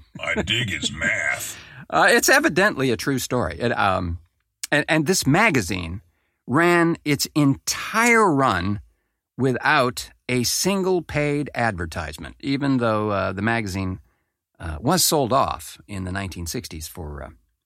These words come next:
Speaker 2: tax reasons. But, uh, Gaines remained publisher, uh, till his death. And, uh, that's quite, that's quite a feat.
Speaker 1: Yeah, I remember them.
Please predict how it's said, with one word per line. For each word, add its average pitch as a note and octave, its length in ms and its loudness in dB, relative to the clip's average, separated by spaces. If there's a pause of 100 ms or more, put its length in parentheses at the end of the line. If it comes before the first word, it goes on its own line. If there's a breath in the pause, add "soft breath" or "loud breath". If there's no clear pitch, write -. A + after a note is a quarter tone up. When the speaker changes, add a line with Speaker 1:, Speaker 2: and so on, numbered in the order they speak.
(120)
Speaker 2:
tax C#3+ 280 -10
reasons. E2 360 -12 (1000)
But, A#2 220 0
uh, A2+ 80 0
Gaines D#3+ 640 0
remained C#3+ 340 0
publisher, E3+ 480 -4 (800)
uh, F2 260 -6 (280)
till C#3 120 -2
his C3+ 120 -2
death. - 340 -8 (840)
And, F#2+ 280 -4
uh, E2 160 -4
that's A2+ 220 0
quite, F2+ 300 -6 (120)
that's A#2+ 180 -6
quite E2+ 180 -4
a D#2 40 -12
feat. - 240 -10
Speaker 1:
Yeah, - 380 0
I - 60 -2
remember C#3 500 -4
them. F#2+ 240 -6